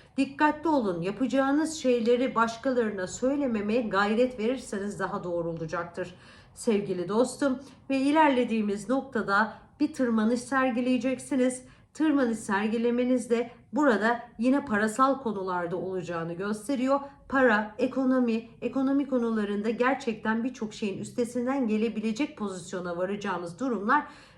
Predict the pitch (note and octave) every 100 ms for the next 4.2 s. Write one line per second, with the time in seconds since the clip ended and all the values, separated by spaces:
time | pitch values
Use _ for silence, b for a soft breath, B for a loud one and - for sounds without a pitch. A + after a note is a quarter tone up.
0 | - G#3+ G#3+ G#3 D#4+ D#4+ - G#3 G#3 D#4
1 | B3+ G#3+ A3 G#3 G#3+ F#3+ - F3+ E3 F#3
2 | F#3+ G3 G3+ B3+ D4 - D4+ G#3+ G#3 G3+
3 | G3 C#4+ B B B C#4+ B3+ - A3 A#3
4 | C4 C#4